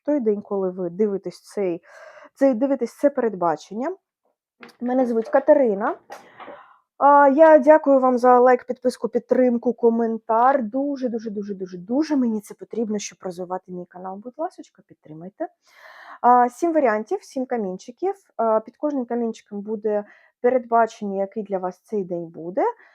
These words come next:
Обирайте, будь ласка, той, який вас притягує. Можете один обрати для себе, один для чоловіка чи дружини. Тобто, так,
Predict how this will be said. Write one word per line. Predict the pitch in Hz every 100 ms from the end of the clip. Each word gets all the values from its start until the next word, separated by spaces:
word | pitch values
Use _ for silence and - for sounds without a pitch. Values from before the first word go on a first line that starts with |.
| _ -
Обирайте, | 226 233 262 262 233 208 185
будь | 185
ласка, | 185 185 -
той, | 180 226 -
який | 180 - 208
вас | 175 175 - _ _
притягує. | 240 247 - 185 160 156 175 233 415 480 _ _ _ _ _ 190
Можете | 190 190 - 180
один | 180 196
обрати | 185 180 170
для | 160 160
себе, | - 277 285 240 254
один | 226 160 156 156
для | 139 156 170 - - - _
чоловіка | - 208 202 208 196
чи | - 190
дружини. | 185 196 202 302 311 254 247
Тобто, | - _ 202 208 _
так, | 233